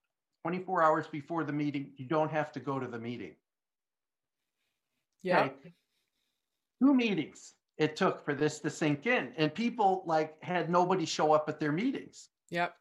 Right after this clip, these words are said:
Speaker 1: And so they started with the leadership team getting good meetings. And then it started to filter out into the organization so that in their departments, they started having purpose and outcomes. And then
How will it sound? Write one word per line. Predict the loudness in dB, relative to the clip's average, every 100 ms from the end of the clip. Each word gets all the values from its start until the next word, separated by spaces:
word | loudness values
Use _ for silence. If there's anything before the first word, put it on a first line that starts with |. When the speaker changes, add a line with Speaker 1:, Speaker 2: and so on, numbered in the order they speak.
| _ _ -2
Speaker 1:
And | 0
so | 4 4
they | 2
started | -2 -4 2 4 4 0 -4 -6 _ _ _
with | -6 -4
the | -4
leadership | -4 -4 -2 -4 -6 -10 -6
team | -6 -6 -10 -16 -4
getting | -2 0 0
good | 0 0 0
meetings. | -2 -2 -2 -12 -8
And | 0 2
then | 2
it | -2
started | -2 0 0 -2
to | -6
filter | -6 -2 -2 0 4
out | 4 2
into | -6 -4
the | 0
organization | 0 0 -2 -2 -2 -2 -2 -2 -4 -10 -20 -20
so | -14 -2 0
that | 0 -2
in | -4 0
their | 0 0
departments, | -4 2 2 2 -4 -8 -8
they | -8
started | -2 2 2 0 -4
having | -2 -2 -4
purpose | -6 -6 -6 -10 -4
and | -4
outcomes. | -4 -8 -6
And | 0 2
then | 2 0